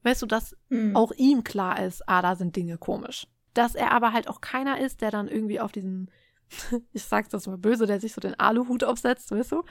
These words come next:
Speaker 2: <laughs>
Speaker 1: Und dann auf der Verschwörungswelle mitreitet, so ist er halt dann auch nicht. Sondern
Speaker 2: Mhm.
Speaker 1: er sagt dann halt, okay, da sind Dinge komisch, dann lasst uns eine Antwort dafür finden.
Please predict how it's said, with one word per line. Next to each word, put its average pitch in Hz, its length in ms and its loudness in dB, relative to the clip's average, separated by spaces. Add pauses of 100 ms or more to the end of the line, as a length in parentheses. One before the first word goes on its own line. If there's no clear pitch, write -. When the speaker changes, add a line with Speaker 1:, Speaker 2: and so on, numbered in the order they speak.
(140)
Speaker 2:
<laughs> - 380 0
Speaker 1:
Und 220 140 0
dann 220 120 -2
auf 226 140 -2
der 233 140 -4
Verschwörungswelle 254 720 4
mitreitet, 269 580 -4
so 233 100 0
ist 247 180 6
er 262 100 6
halt 226 200 0
dann 208 100 -6
auch - 160 -8
nicht. - 160 -8
Sondern 226 240 -2
Speaker 2:
Mhm. 208 280 -2
Speaker 1:
er 247 200 4
sagt 247 200 0
dann 254 120 -4
halt, 240 240 -2
okay, - 220 0
da 220 120 2
sind 220 220 0
Dinge 202 220 -2
komisch, 196 720 -4
dann 214 120 -2
lasst 202 240 -4
uns 220 160 -8
eine 247 120 -2
Antwort - 220 -4
dafür - 200 -12
finden. - 400 -12